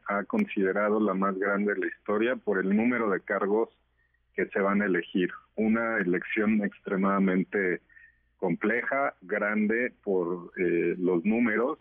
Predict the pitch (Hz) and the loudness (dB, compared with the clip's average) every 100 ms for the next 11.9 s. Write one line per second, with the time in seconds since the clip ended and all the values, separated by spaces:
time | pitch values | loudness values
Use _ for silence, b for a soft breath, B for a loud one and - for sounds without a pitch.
0 | - 95 85 98 - 104 95 98 90 95 | -4 -2 -2 -4 -2 0 2 0 0 -2
1 | 90 87 - 90 95 95 101 - B B | 0 -2 -2 -2 0 2 2 -2 B B
2 | B - 190 190 220 214 208 190 - 127 | B -8 -4 -2 0 0 0 -4 -4 -2
3 | 120 104 120 104 95 87 87 87 95 101 | 0 2 0 0 -2 0 -2 -2 -2 -2
4 | - 104 98 98 - 107 107 - b b | -2 -2 -2 -4 -2 0 0 -4 b b
5 | b _ - 90 87 90 - 98 104 101 | b _ -4 0 0 -2 -2 -2 0 0
6 | 98 - 95 - 107 101 98 98 87 95 | -2 -2 -4 -4 -2 0 2 0 -2 -2
7 | 87 - 104 98 - 104 - 107 117 127 | -2 -2 -2 0 -2 -6 -2 0 0 0
8 | 120 95 90 87 90 101 - 104 - 95 | 0 0 0 -2 0 -4 -4 -8 -4 -4
9 | 90 101 98 - - 127 - 98 98 95 | -2 -2 -2 -4 -6 -6 -4 -2 -2 -2
10 | 87 85 80 - 101 90 87 87 82 - | -2 -4 -4 -4 -4 0 2 2 0 -2
11 | - 85 - - - 87 92 92 | -6 -6 -4 -6 -2 -2 0 0